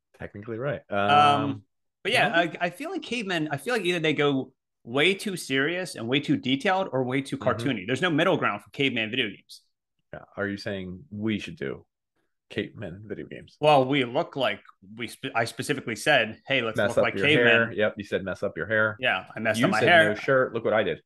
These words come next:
Speaker 1: Mm-hmm. I wore
Speaker 2: He
Speaker 1: a
Speaker 2: took a
Speaker 1: head
Speaker 2: tank
Speaker 1: right
Speaker 2: top. He's wearing it half.
Speaker 1: there. Yeah, that's more of a caveman. You can
Speaker 2: It's
Speaker 1: vote,
Speaker 2: more of a caveman.
Speaker 1: vote
Speaker 2: Well,
Speaker 1: in the
Speaker 2: cavemen
Speaker 1: bottom.
Speaker 2: were probably naked. They didn't care about their little dicks.
Speaker 1: Yeah, yeah, that's <laughs>
Speaker 2: <laughs>
Speaker 1: Yeah.
Speaker 2: Um,
Speaker 1: And
Speaker 2: but
Speaker 1: they
Speaker 2: the
Speaker 1: did
Speaker 2: more
Speaker 1: a video game that, that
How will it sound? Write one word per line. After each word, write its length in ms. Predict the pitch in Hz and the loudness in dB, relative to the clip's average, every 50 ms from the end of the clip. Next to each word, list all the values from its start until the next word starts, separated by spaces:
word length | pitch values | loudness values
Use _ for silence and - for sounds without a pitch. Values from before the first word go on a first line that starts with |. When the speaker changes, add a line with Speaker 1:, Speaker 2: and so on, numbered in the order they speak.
| _ - | _ -18
Speaker 1:
Mm-hmm. 240 | 98 95 95 120 165 160 - _ - | -16 -12 -10 -8 -8 -10 -10 _ -12
I 80 | 95 98 | -8 -2
wore 100 | 95 151 | 0 2
Speaker 2:
He 60 | 156 | 2
Speaker 1:
a 40 | 135 | 2
Speaker 2:
took 180 | - 139 135 | 2 2 2
a 20 | 131 | 0
Speaker 1:
head 100 | 117 - | 0 4
Speaker 2:
tank 220 | 180 196 208 202 | 4 4 4 4
Speaker 1:
right 60 | 196 | 4
Speaker 2:
top. 280 | - 208 196 190 185 - | 4 4 6 6 4 2
He's 180 | 147 120 - | -2 -6 -4
wearing 220 | - 123 117 107 104 | -2 0 0 0 -2
it 80 | 107 | -2
half. 340 | 104 131 175 185 180 180 - _ _ _ _ _ _ - | -2 2 2 2 2 0 -2 _ _ _ _ _ _ -2
Speaker 1:
there. 100 | 143 160 147 | -2 -2 -2
Yeah, 20 | - - - | -2 -6 -8
that's 260 | 104 - - - - _ _ - | -8 -8 -8 -14 -20 _ _ -6
more 160 | 117 120 120 | -4 -4 -4
of 60 | 110 | -4
a 40 | 110 | -2
caveman. 400 | - 143 135 107 101 92 92 95 _ _ _ _ | -2 -2 -2 0 -2 -6 -8 -10 _ _ _ _
You 80 | 113 107 | -8 -6
can 120 | 110 107 | -4 0
Speaker 2:
It's 20 | - | 4
Speaker 1:
vote, 140 | 113 117 | 4 6
Speaker 2:
more 100 | 113 240 | 6 6
of 80 | 240 190 | 4 4
a 60 | 165 | 2
caveman. 340 | - 180 185 170 165 160 156 | 0 0 0 0 0 2 4
Speaker 1:
vote 100 | 110 117 | 6 6
Speaker 2:
Well, 80 | 117 - | 6 4
Speaker 1:
in 40 | - 120 | 2 0
the 100 | 120 127 | 2 2
Speaker 2:
cavemen 120 | 143 160 | 4 6
Speaker 1:
bottom. 180 | 147 123 113 135 | 6 4 2 0
Speaker 2:
were 40 | 135 | -2
probably 280 | - 139 151 143 139 | -2 -2 -2 -2 -2
naked. 280 | 135 156 165 - 139 117 | -4 -4 -4 -4 -6 -8
They 80 | 120 127 | -6 -6
didn't 200 | 127 123 117 - | -6 -8 -4 -2
care 100 | 143 135 | -2 -2
about 160 | 120 117 - | -2 -2 -4
their 80 | 117 113 | -6 -10
little 200 | 113 110 104 95 | -10 -12 -12 -10
dicks. 340 | - 123 104 - - - - _ | -8 -10 -10 -10 -16 -20 -10 _
Speaker 1:
Yeah, 80 | 117 101 | -2 -2
yeah, 240 | 87 73 73 65 71 | -2 -2 -2 -4 -4
that's 300 | 78 67 - - - - - - | -6 -6 -6 -8 -16 -20 -18 -16
<laughs> 60 | - - - - - - - _ _ _ _ _ - - _ _ _ _ _ _ _ _ _ _ _ _ _ _ _ _ _ _ _ _ _ _ _ | -14 -14 -14 -16 -18 -20 -20 _ _ _ _ _ -20 -20 _ _ _ _ _ _ _ _ _ _ _ _ _ _ _ _ _ _ _ _ _ _ _
Speaker 2:
<laughs> 320 | 196 208 214 208 180 - - | -18 -18 -16 -16 -10 0 4
Speaker 1:
Yeah. 240 | 151 156 156 151 | 8 10 10 10
Speaker 2:
Um, 200 | 151 147 139 131 - - - _ _ | 8 6 2 -4 -8 -14 -20 _ _
Speaker 1:
And 200 | - 151 165 175 | 0 2 2 4
Speaker 2:
but 80 | 175 190 | 4 4
Speaker 1:
they 40 | 180 | 4
Speaker 2:
the 40 | 185 | 4
Speaker 1:
did 80 | 190 202 | 4 4
Speaker 2:
more 100 | 226 247 | 6 6
Speaker 1:
a 20 | 220 | 6
video 120 | 214 220 208 | 4 4 2
game 260 | 196 185 180 175 175 | 2 0 0 0 0
that, 140 | 160 143 - - - _ _ _ _ | -4 -6 -6 -8 -14 _ _ _ _
that 180 | 117 113 104 | -2 -2 -2